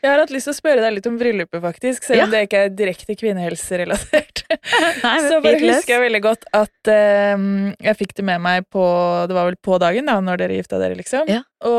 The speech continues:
Speaker 1: at jeg la spesielt merke til det fordi det var vel på en hverdag.
Speaker 2: Ja.
Speaker 1: Eh, men så var det liksom full fest,
Speaker 2: Ja da.
Speaker 1: eh, for det. Og ordentlig opplegg, eh, liksom. Og jeg synes det var veldig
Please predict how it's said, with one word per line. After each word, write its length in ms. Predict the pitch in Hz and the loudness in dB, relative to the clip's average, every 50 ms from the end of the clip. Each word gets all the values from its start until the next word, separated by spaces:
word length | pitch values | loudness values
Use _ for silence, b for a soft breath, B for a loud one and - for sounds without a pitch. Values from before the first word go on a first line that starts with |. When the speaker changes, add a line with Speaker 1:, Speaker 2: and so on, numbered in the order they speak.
| - 226 | 0 0
Speaker 1:
at 160 | 226 - _ | -2 -2 _
jeg 320 | - 220 214 214 214 214 214 | -2 0 2 2 0 0 0
la 140 | 196 180 175 185 | 0 0 0 -2
spesielt 400 | - - 208 - 202 190 190 208 | -4 -8 -8 -4 -4 -4 -2 0
merke 240 | 208 196 196 - _ _ - | -2 -2 -2 -4 _ _ -8
til 160 | 185 175 170 | -8 -6 -6
det 80 | 180 - | -8 -6
fordi 460 | - 202 190 185 196 185 180 185 185 | -6 -10 -8 -6 -6 -6 -6 -6 -6
det 140 | 196 190 185 | -6 -4 -2
var 80 | 180 175 | -2 0
vel 140 | 175 185 196 | -2 -2 -2
på 80 | - 196 | -2 -2
en 80 | 190 | -2
hverdag. 400 | 190 185 175 170 175 214 320 403 392 - _ _ 208 | 0 0 0 0 2 2 0 0 -2 -6 _ _ 2
Speaker 2:
Ja. 80 | 269 381 480 466 _ _ _ _ _ _ _ _ | 2 2 2 -2 _ _ _ _ _ _ _ _
Speaker 1:
Eh, 120 | 233 233 233 226 | 0 2 2 2
men 80 | 240 240 | 0 0
så 140 | 269 247 220 | -2 -2 0
var 240 | 208 214 190 202 247 | 2 2 2 2 0
det 80 | 349 | -2
liksom 240 | 320 269 262 220 220 | -2 -2 -2 -2 -2
full 160 | 226 190 196 | -2 -2 -2
fest, 640 | 190 - 196 220 - - - - _ - - - - - - | 0 0 0 0 0 -6 -12 -16 _ -16 -16 -16 -16 -4 0
Speaker 2:
Ja 140 | 175 185 220 | 2 4 4
da. 160 | 214 208 202 | 4 4 4
Speaker 1:
eh, 260 | 202 196 196 196 190 196 - | 4 2 2 0 0 0 -2
for 160 | 208 202 214 | -4 -2 0
det. 140 | 220 262 359 403 - _ _ _ _ _ _ _ _ _ - | 2 2 0 0 -4 _ _ _ _ _ _ _ _ _ -2
Og 300 | 226 226 233 233 - 226 | 0 2 2 2 2 2
ordentlig 380 | 196 185 185 - 294 359 381 - | 0 0 -2 -2 0 0 0 -2
opplegg, 480 | _ - 196 180 175 175 175 180 180 | _ 0 2 2 2 0 -2 -4 -2
eh, 240 | 180 175 175 175 175 | 0 0 2 0 0
liksom. 480 | 175 175 185 - - 269 311 339 330 - | -2 -4 -6 -4 -2 0 0 -2 -2 -4
Og 80 | 254 | -2
jeg 240 | 262 254 254 262 262 | 0 0 0 0 -2
synes 240 | - 311 302 277 - | -4 -8 -10 -4 0
det 80 | 233 | 2
var 160 | 214 226 233 233 | 2 2 2 0
veldig 160 | 220 202 | -2 -4